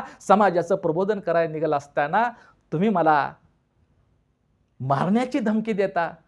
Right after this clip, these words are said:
मला त्याचं कारण, ज्या ज्या या देशामध्ये, जगामध्ये ज्यांनी, ज्यांनी सत्य सांगितलंय, त्याला, त्याला त्रासच झालेला आहे, लक्षात घ्या. आणि म्हणून आता मला सांग वाटतं की मला अजिबात,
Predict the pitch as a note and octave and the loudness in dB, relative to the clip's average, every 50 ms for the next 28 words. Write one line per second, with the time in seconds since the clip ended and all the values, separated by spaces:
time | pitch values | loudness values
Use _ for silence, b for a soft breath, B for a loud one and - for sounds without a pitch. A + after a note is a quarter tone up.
0 | _ _ _ _ D3+ D#3+ F#3+ G3 F#3+ G3 F3+ - G#3 E3+ G3+ G#3+ A3 F#3 C3+ G2+ | _ _ _ _ -4 -2 -2 -2 -2 -2 -4 -4 0 2 4 4 4 4 0 0
1 | F3 F3 F#3 F#3 E3 A3+ B3+ C4+ B3+ A3 A3 G#3+ A#3 A#3 F3+ E3+ E3+ E3 - A#3+ | 0 0 0 4 4 6 6 6 6 4 4 4 2 2 0 0 -2 0 4 4
2 | A#3+ A#3+ G#3+ F#3+ E3+ G3 A3 A#3+ A#3 E3 C3+ C#3 D3 G#3 A3+ A3+ G3+ F#3 F3+ A3 | 4 4 4 0 2 4 4 4 4 0 -4 0 2 2 2 2 0 2 2 2
3 | A3 E3+ D#3 E3 F#3+ A#3+ A#3+ F3 E3+ E3+ G3+ C4 C#4+ - - B3+ B3+ - - A#3 | 2 4 2 0 2 0 0 2 2 2 2 2 -2 2 2 2 2 6 4 4
4 | A3 - G#3+ F#3 F#3 F#3+ G#3+ - F#3+ G3+ A3 C4 D4 D4 D4 B B B B _ | 4 6 0 0 0 -2 -4 -2 2 2 6 8 8 6 6 B B B B _
5 | A3+ A#3 C4+ C4+ - C4 B3+ C4+ C#4 - - A#3 A3 B3 A#3+ - D#4+ D#4 C#4+ A#3+ | 0 0 0 -2 -4 -4 -4 -4 -6 0 2 4 4 4 6 8 8 8 8 6
6 | A3 - F#3+ F#3 F3+ D#3 D#3+ D#3+ D#3 D3+ - - B2 - _ _ - _ _ _ | -2 -2 2 2 0 0 0 -8 -10 -12 -12 -18 -20 -20 _ _ -20 _ _ _
7 | _ _ _ _ _ _ _ _ _ _ _ _ _ _ _ - F3 G3 G3 F3 | _ _ _ _ _ _ _ _ _ _ _ _ _ _ _ 0 2 2 2 -2
8 | D#3 D3 E3 G#3+ C#4+ E4+ E4+ E4 C4+ - - - C4+ C4+ B3+ A#3 A3 A3 G#3+ A3 | -2 0 4 6 8 8 10 10 8 6 6 6 6 6 6 6 4 4 4 2
9 | G#3 G3+ G3 G3+ G#3 G#3 - A#3+ A3+ A#3+ G#3 G#3+ B3 B3+ A#3 A3 G#3+ C4+ A3+ C#4 | -2 0 2 2 0 0 0 -4 -2 2 4 6 8 8 8 6 4 4 8 8
10 | C#4+ | 8